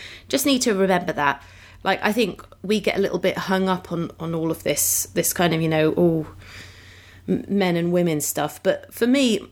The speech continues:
it's more just like, I am, I don't think we need to s-, s-, read or see women being killed all the time.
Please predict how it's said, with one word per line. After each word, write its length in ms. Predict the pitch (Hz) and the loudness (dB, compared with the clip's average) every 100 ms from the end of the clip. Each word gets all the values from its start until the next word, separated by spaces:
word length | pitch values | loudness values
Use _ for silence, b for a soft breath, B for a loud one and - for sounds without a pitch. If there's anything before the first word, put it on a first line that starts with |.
| - | -4
it's 180 | 208 | -2
more 180 | 240 233 | 0 0
just 160 | 208 - | 0 0
like, 240 | 185 - | 0 0
I 100 | 202 | 0
am, 220 | 196 190 180 - _ - _ _ _ _ - | 0 -2 -4 -10 _ -20 _ _ _ _ -2
I 100 | 214 | 0
don't 260 | 240 220 | 0 0
think 240 | - 175 - | -4 -6 -6
we 100 | 165 | -6
need 180 | 160 - | -6 -8
to 80 | 160 | -10
s-, 140 | - - | -12 -12
s-, 260 | - - - - - - 165 | -8 -6 -8 -14 -20 -10 0
read 360 | 175 165 160 - | 2 2 0 -2
or 140 | 165 | 0
see 420 | - 185 165 151 | 2 2 4 2
women 320 | - 165 165 156 | 2 2 2 0
being 280 | 156 156 | -2 -2
killed 280 | 151 170 151 | 0 0 0
all 120 | - | -2
the 100 | 151 | -2
time. 320 | 143 131 131 | -2 0 0